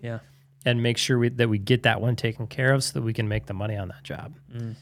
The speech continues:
Speaker 2: And then we go to the member, right?
Speaker 1: Okay, here's sort of a sidebar question. In your experience, how, like,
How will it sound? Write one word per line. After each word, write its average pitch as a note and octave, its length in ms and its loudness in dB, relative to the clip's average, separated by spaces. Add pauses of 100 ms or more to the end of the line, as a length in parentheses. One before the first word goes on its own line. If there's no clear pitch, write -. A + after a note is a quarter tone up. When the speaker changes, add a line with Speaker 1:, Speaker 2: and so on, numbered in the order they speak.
(160)
Speaker 2:
And G#2+ 160 -2
then A#2 180 4
we A2 100 2
go G#2 140 0
to G2 60 -4
the F#2+ 80 -2
member, F#2+ 480 -6
right? G2 180 -4 (720)
Speaker 1:
Okay, C3 240 2
here's D#3+ 220 4
sort E3 160 4
of C3 100 4
a B2 80 4
sidebar B2+ 760 4
question. B2+ 720 -2 (1120)
In D3+ 140 4
your F3+ 200 8
experience, D3+ 580 2 (460)
how, D3+ 440 0
like, B2+ 240 -6